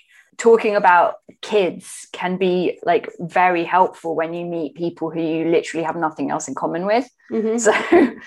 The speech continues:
Speaker 1: <laughs> um, I think that not only, yeah, within the gay community, but just people can relate, you know, people that might think, you know, being gay, uh, being queer is so sort of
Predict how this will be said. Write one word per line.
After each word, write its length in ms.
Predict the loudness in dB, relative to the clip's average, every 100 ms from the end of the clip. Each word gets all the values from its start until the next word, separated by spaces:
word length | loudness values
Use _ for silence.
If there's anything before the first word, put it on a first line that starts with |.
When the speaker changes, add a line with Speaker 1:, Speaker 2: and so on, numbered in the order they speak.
| -16 -14 -2
Speaker 1:
<laughs> 0 | 2
um, 480 | 4 2 0 -2 -8 _ _ -4
I 60 |
think 380 | 4 4 4 4
that 200 | 4 4
not 200 | 2 2
only, 280 | 2 0 -2
yeah, 240 | 2 2
within 280 | 2 -4 -8
the 80 | -4
gay 180 | -4 -4
community, 500 | -6 -10 -8 -8 -4
but 300 | -2 -2 -4
just 480 | -8 -6 -8 -14 -20 _ _ _
people 240 | 2 2 4
can 120 | 4
relate, 280 | 6 6 6
you 100 | 4
know, 100 | 2
people 300 | 0 -2 2
that 160 | 2
might 260 | 2 -2 -2
think, 320 | 0 -2 -2 -12 -6
you 100 | -4
know, 80 |
being 320 | 0 4 4 2
gay, 680 | 2 4 6 4 4 0 -2
uh, 40 | -2
being 280 | 2 2 2
queer 420 | -6 0 2 2
is 140 | -2 -6
so 360 | -6 -2 -2
sort 180 | -2 -6
of 100 | -8